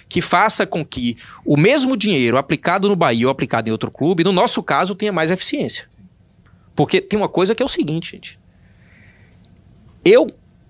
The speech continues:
como presidente, que tem uma lista enorme de defeitos e algumas qualidades, por mais que, às vezes, a gente encontre outros presidentes que sejam muito competentes,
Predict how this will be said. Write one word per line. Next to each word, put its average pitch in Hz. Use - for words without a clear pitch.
como 143
presidente, 113
que 127
tem 120
uma 113
lista 110
enorme 151
de 123
defeitos 113
e 143
algumas 147
qualidades, 107
por 208
mais 262
que, 208
às 143
vezes, 120
a 131
gente 170
encontre 185
outros 277
presidentes 127
que -
sejam 127
muito 151
competentes, -